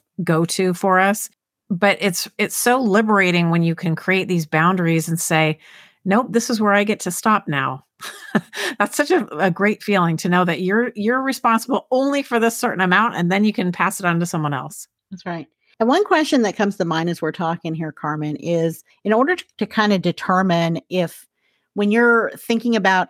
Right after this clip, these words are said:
Speaker 2: adding on services in your business, or there are certain things that, yes, we can have what we call the back pocket offer. So a lot of times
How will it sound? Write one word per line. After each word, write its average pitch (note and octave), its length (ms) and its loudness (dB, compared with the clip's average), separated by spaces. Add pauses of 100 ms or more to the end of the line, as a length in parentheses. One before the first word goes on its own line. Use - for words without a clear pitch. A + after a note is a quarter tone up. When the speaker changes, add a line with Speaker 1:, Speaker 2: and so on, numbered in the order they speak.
Speaker 2:
adding F#3 360 0
on F3 200 -4
services E3 540 -6
in E3 120 -8
your E3 100 -6
business, D3 480 -8
or E3+ 260 0 (120)
there E4 260 2
are F4 60 0
certain A#3 520 -2
things A#3 280 0
that, - 140 -4
yes, A3 300 0
we A#3 80 -8
can B3+ 160 -2
have G#3+ 300 2
what G3+ 140 -2
we G#3 100 -2
call A3 180 0
the G3 80 -2
back E3+ 480 -2
pocket F3 400 -2
offer. D3 320 -8
So A3 160 -2
a A#3 40 2
lot B3+ 260 2
of F4+ 80 -6
times A#3+ 460 -2